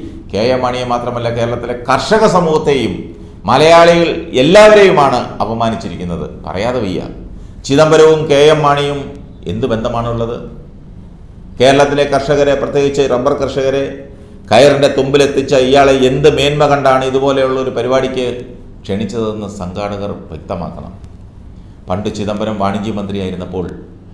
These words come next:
ആൻറ്റി ഡംപിംഗ് ഡ്യൂട്ടി വ്യത്യാസപ്പെടുത്തി റബ്ബർ വില വർദ്ധിപ്പിക്കാൻ സാഹചര്യം സൃഷ്ടിക്കണമെന്ന് നിവേദനം കൊടുക്കാൻ പോയ ചരിത്രം ജോസ് കെ മാണിക്ക് ഓർമ്മയുണ്ടാകുമോ എന്തോ. പാർലമെൻറ്റിൻ്റെ പരിസരത്ത് പോലും കാണരുതെന്ന് പറഞ്ഞ് ചിദംബരം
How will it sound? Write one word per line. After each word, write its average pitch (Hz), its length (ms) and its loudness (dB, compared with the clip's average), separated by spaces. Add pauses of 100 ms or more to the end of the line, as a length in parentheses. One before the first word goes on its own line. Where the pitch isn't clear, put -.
(300)
ആൻറ്റി 123 260 0
ഡംപിംഗ് 127 320 -4
ഡ്യൂട്ടി 120 300 -4
വ്യത്യാസപ്പെടുത്തി 117 680 -4 (100)
റബ്ബർ 120 280 0
വില 117 120 0 (300)
വർദ്ധിപ്പിക്കാൻ 110 540 -6 (100)
സാഹചര്യം 120 500 -2
സൃഷ്ടിക്കണമെന്ന് 123 720 -8 (600)
നിവേദനം 123 420 -2
കൊടുക്കാൻ 110 340 -6
പോയ 107 320 -4 (300)
ചരിത്രം 90 420 -6 (800)
ജോസ് 92 260 -8
കെ 120 160 -4
മാണിക്ക് 104 380 -8
ഓർമ്മയുണ്ടാകുമോ 95 720 -6 (100)
എന്തോ. 76 200 -8 (840)
പാർലമെൻറ്റിൻ്റെ 117 600 -2
പരിസരത്ത് 127 420 -6
പോലും 120 320 -4
കാണരുതെന്ന് 113 580 -4
പറഞ്ഞ് 107 300 -8
ചിദംബരം 101 400 -4